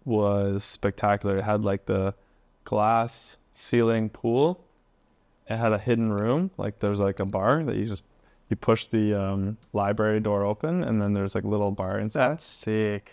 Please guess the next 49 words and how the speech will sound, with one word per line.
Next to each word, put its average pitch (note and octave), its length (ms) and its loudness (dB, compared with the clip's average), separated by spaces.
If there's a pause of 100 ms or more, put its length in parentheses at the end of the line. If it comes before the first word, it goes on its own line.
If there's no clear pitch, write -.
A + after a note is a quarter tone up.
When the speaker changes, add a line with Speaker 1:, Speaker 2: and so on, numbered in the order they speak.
Speaker 1:
It - 80 -12
also A#2+ 240 2
had A#2+ 80 6
a G2 60 0
stripper A2+ 340 -2
pole F2 240 -6
too G2 300 0 (140)
in G2+ 140 2
the G2+ 180 2
master G2 380 -2
suite. G#2 320 -2 (920)
Yeah, F#2+ 220 0 (600)
and G#2 500 2 (280)
Speaker 2:
Must G#2+ 160 -2
have G#2+ 60 -2
been G#2+ 160 2
built G#2 180 2
by G2+ 120 0
Russians. G#2 460 -2 (840)
Speaker 1:
Ah, E3 140 2
I E3+ 40 0
think F#3+ 180 -2
that B3 80 4
was G#3 100 4
actually D3+ 260 2
a B2 40 -4
Canadian B2+ 680 0
and A2+ 280 2
a A2 100 2
local A2+ 300 2
Indonesian A2+ 540 0
woman. G2+ 360 0 (520)
The B2 100 0
irony E3 360 2
there B2+ 200 2
was A#2+ 160 2
they A#2+ 120 4
were, A2+ 200 2
like, G#2 340 0 (480)
funny E3+ 220 0
enough, B2+ 220 2
they A#2 80 2
were G#2+ 100 2
kind B2 180 0
of C3 100 2
upset - 600 -2
with A#2 200 -4
me G2 120 0
because, G2+ 720 0